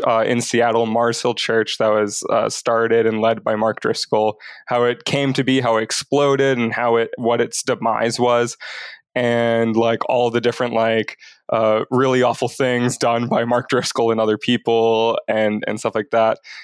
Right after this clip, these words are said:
And, but I think an important, like, caveat is, like, it doesn't do any, like, theological investigation of claims being made.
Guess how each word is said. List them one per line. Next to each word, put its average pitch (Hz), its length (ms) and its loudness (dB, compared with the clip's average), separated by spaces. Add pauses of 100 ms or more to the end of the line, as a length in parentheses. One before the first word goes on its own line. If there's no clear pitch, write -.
(160)
And, 117 480 -2
but 147 180 0
I 127 120 0
think 151 200 -2
an 147 60 0
important, 127 480 -2
like, 117 140 -2
caveat 120 300 0
is, 113 120 0
like, 113 180 0
it 120 140 -2
doesn't 139 240 -2
do 175 120 4
any, 151 380 2
like, 123 320 0 (720)
theological 120 760 2
investigation 117 1160 0 (220)
of 117 240 -4
claims 120 480 0
being 147 280 0
made. 156 260 0